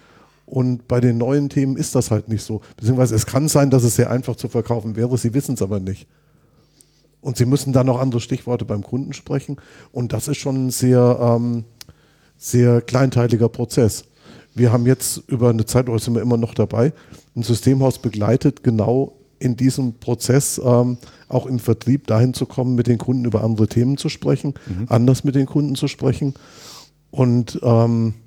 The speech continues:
Speaker 1: und das ist ein Akt, wo man... Ähm,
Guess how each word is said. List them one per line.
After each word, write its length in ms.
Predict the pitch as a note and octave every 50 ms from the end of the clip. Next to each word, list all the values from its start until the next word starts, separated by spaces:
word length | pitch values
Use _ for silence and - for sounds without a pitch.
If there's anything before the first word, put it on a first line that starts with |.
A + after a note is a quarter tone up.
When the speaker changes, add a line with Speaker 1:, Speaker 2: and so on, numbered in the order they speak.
| _ _ _ _ _ _ _ _ _ _ _ _ _ _ _ _ _ _ _ _ _ _ _ -
Speaker 1:
und 220 | C3 B2 A#2+ A2
das 160 | A#2 G#2 -
ist 200 | - - - -
ein 140 | A#2 G#2+ A2
Akt, 420 | - - C3 B2+ - - - -
wo 100 | A2+ A#2+
man... 440 | A#2+ A#2 A#2 A#2 A2+ A2+ A2+ A2+ G#2+ -
Ähm, 420 | A2 G#2+ G#2+ G#2+ G#2+ G#2+ G#2 G#2+